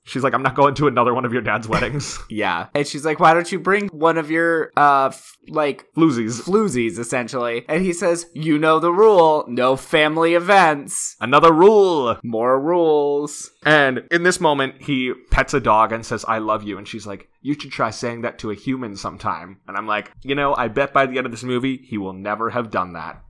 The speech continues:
Speaker 2: Yeah, that seems like something you wouldn't expect out of this movie at all.
Speaker 1: Then this becomes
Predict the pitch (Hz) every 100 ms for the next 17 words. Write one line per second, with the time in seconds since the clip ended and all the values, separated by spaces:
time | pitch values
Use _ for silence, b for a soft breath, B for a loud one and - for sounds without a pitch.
0 | _ - 131 117 104 92 - 165 170 -
1 | 151 123 110 110 107 - 120 101 107 104
2 | 117 185 175 110 104 - 117 113 131 131
3 | 139 135 151 - 165 165 175 170 175 190
4 | 208 233 226 196 175 147 123 104 98 -
5 | - 139 175 156 - 147 190 196 190 180
6 | 147 -